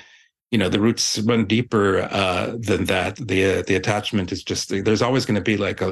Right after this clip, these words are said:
a Jewish longing to have a, um, a presence there. The, the post,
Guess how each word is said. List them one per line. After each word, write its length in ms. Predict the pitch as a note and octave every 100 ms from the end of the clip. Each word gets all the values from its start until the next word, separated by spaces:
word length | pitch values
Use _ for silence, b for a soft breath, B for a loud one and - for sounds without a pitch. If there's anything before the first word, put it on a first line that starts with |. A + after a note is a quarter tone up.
| -
a 60 |
Jewish 320 | G2 A#2 F#2+ -
longing 440 | F#2 G#2 E2 E2 - b b b b _
to 80 | F2+
have 360 | G2+ G2 F2+ G2+
a, 240 | G2+ F2
um, 480 | F2 E2+ F2 C#2+ - - _ _ _ _
a 60 | G#2+
presence 480 | - A2+ G#2+ F#2+ -
there. 400 | F2 E2+ - -
The, 300 | G2+ G2+ F#2+
the 140 | G2+
post, 420 | - A2 G#2+ -